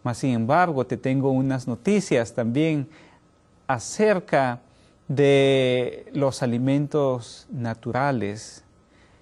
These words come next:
frescos, por ejemplo, las frutas y las verduras.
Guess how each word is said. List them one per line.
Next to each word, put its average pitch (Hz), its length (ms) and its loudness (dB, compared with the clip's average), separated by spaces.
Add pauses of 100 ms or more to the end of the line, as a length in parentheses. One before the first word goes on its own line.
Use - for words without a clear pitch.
(340)
frescos, 156 540 0
por 123 120 -4
ejemplo, 135 280 -4
las 120 140 -4
frutas 147 360 -4
y 131 60 -6
las 113 160 -8
verduras. 110 600 -4